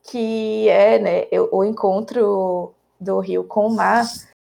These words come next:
também é muito simbólica e me fez pensar isso. Não adianta a gente querer colocar em seções que não se encontram, porque os sentidos se encontram,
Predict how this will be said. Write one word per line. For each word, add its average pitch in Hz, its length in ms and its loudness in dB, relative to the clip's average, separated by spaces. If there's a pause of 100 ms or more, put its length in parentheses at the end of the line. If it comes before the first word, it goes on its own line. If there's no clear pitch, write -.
(140)
também 302 380 0
é - 20 0
muito 240 220 -2
simbólica 233 760 0
e 339 440 4
me 254 200 -2
fez 294 160 2
pensar 320 280 2
isso. 311 320 0
Não 311 120 -2
adianta 294 680 0
a 208 80 2
gente 226 280 -4
querer 196 580 -2 (240)
colocar 208 400 2
em 214 60 0
seções 190 840 -4 (220)
que 233 120 -4
não 214 140 0
se 208 160 -6
encontram, 226 640 2
porque 269 460 2
os 302 140 0
sentidos 277 460 -2
se - 120 -8
encontram, 226 840 0